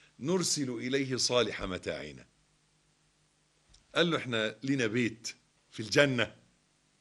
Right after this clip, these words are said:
بنبعت ليه فيه الحاجات كويسة." قال: "إنك تحتاج إلى متاع ما دمت هنا"، طول ما أنت آدم عايش في الدنيا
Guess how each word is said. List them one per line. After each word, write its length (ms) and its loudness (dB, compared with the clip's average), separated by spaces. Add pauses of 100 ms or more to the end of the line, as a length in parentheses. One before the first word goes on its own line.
(840)
بنبعت 560 0
ليه 240 -4
فيه 200 -2
الحاجات 320 -4
كويسة." 400 -6 (960)
قال: 260 6
"إنك 400 2
تحتاج 540 2
إلى 260 4
متاع 480 2
ما 160 4
دمت 340 4
هنا"، 360 4
طول 220 -2
ما 80 2
أنت 140 -4
آدم 260 2
عايش 460 4
في 80 -4
الدنيا 480 -2